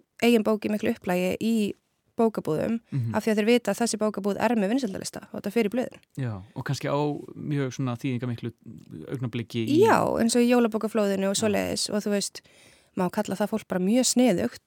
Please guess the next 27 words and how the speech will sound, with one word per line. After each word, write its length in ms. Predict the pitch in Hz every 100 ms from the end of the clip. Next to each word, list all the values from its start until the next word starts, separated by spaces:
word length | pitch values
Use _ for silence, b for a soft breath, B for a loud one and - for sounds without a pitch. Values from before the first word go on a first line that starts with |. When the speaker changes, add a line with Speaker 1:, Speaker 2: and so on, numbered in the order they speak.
| 196
Speaker 1:
eða 240 | 185 185
útsmogið 460 | 202 208 208 208 269
eða 80 | 190
hvað, 220 | - 262
ég 60 | 233
veit 100 | -
það 100 | -
ekki, 120 | - 117
Speaker 2:
Mhm. 60 |
Speaker 1:
en 100 | 214
það 140 | 104 220
er, 40 |
þú 100 | 214 208
veist, 180 | - - b b b
einhvern 160 | - 214
veginn 180 | 233 226
ekki 160 | 226
hægt 580 | 302 330 - - _ - _ -
eins 180 | 233
og 40 | 240
maður 100 | 240
gerir 180 | 262 262
kannski 220 | 247 233
bara 160 | 233 226
ef 60 |
maður 260 | 226 226
er 60 | 240